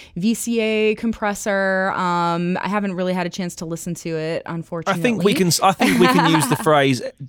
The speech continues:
Speaker 2: G-bus compressor and, you know, be fairly confident it's gonna have a lot of that sort of rather lovely
Speaker 1: Right.
Speaker 2: S S L-ness about it.
Speaker 1: Exactly, exactly. So, um, yeah, I, I mean, the, the thing I'm kind of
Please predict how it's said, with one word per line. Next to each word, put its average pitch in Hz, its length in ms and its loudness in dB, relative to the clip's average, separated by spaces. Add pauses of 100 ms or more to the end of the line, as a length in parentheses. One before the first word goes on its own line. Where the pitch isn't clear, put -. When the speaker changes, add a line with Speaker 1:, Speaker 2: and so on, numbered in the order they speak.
(140)
Speaker 2:
G-bus 143 640 2
compressor 127 720 0
and, 127 320 -4
you 151 120 0
know, 131 120 4
be 123 120 0
fairly 139 520 2
confident 123 540 -4
it's 123 140 -6
gonna 131 180 -4
have 120 240 -2
a 127 60 0
lot 127 200 0
of 120 80 -4
that 123 260 -2
sort 120 280 -4
of 110 260 -6 (1080)
rather 135 280 4
lovely 135 400 4
Speaker 1:
Right. - 20 4
Speaker 2:
S 123 160 0
S - 120 2
L-ness 131 360 2
about 110 380 -8
it. - 160 -10 (640)
Speaker 1:
Exactly, 151 960 -2
exactly. 135 760 -6
So, 135 400 -6
um, 151 560 -6
yeah, - 160 2
I, 170 320 0
I - 20 -2
mean, 233 300 0
the, 180 100 -4
the 202 160 -2
thing 269 180 -2
I'm 202 200 0
kind 202 180 -2
of 170 240 -8